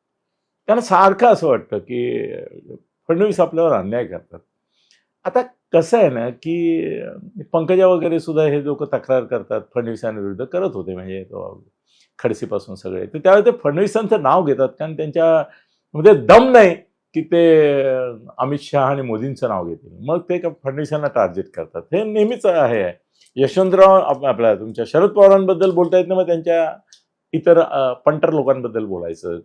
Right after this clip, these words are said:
निगेटिव्ह बोलायचं असं उद्देशून त्यांना. तसं फडणवीसांना टार्गेट करायचं, पण नावं दुसऱ्यांची घ्यायचं असं चालतं. तर, अ,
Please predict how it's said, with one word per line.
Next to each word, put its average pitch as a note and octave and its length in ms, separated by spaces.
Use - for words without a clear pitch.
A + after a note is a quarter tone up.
निगेटिव्ह G#2 440
बोलायचं E2 460
असं A2 240
उद्देशून F3 460
त्यांना. E3+ 400
तसं D#3 180
फडणवीसांना F3+ 960
टार्गेट E3+ 400
करायचं, F3+ 420
पण E3+ 220
नावं D#3 320
दुसऱ्यांची C#3 420
घ्यायचं G2 260
असं C#3+ 180
चालतं. E3 360
तर, E3+ 380
अ, D#3 160